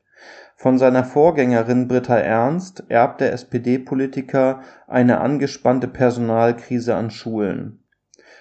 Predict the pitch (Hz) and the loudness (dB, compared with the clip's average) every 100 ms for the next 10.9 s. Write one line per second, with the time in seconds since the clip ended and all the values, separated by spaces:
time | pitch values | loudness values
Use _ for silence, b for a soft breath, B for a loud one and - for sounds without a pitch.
0 | b 127 127 123 - 151 196 - 113 117 | b 2 4 4 2 0 0 -2 -4 -4
1 | - 143 139 123 117 127 135 135 - 123 | -2 -2 -2 -2 2 2 2 -2 -2 -2
2 | 113 123 110 - 131 131 120 123 123 127 | 0 -2 -2 -2 0 0 0 -4 0 0
3 | 120 120 117 - 120 107 101 - B B | 0 -2 -8 -2 -2 -2 -6 -12 B B
4 | B B 123 131 131 131 131 123 120 139 | B B 2 2 2 0 0 0 0 2
5 | 208 202 120 120 - 120 117 147 131 113 | 2 -2 -6 -6 -4 -2 2 4 4 2
6 | 120 123 135 - 123 123 113 147 156 147 | 0 -2 -4 -4 -2 2 0 0 0 0
7 | 135 117 117 123 120 120 123 120 120 110 | -2 -2 -2 0 -4 -2 0 -2 -2 -6
8 | 104 - 139 139 127 107 110 120 - 120 | -6 -6 -2 0 -2 -4 -2 -2 -4 -12
9 | 120 - 120 117 117 120 120 123 b b | -12 -8 -6 -6 -6 -6 -6 -8 b b
10 | b 127 123 - 113 - 95 95 - | b -8 -4 0 0 0 -8 -8 -14